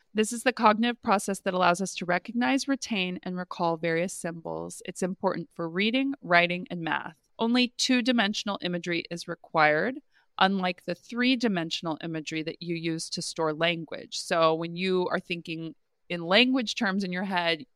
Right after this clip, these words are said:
you're seeing things in three dimensions, but symbols need to be stored in static,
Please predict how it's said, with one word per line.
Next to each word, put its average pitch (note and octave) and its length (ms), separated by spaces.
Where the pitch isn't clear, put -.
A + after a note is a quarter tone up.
you're F3 160
seeing F#3 420
things E3+ 440
in D#3+ 120
three F3 300
dimensions, D#3 800
but D#3+ 300
symbols A3+ 480
need F#3 180
to F#3 80
be F3+ 140
stored E3 640
in E3 120
static, F3+ 680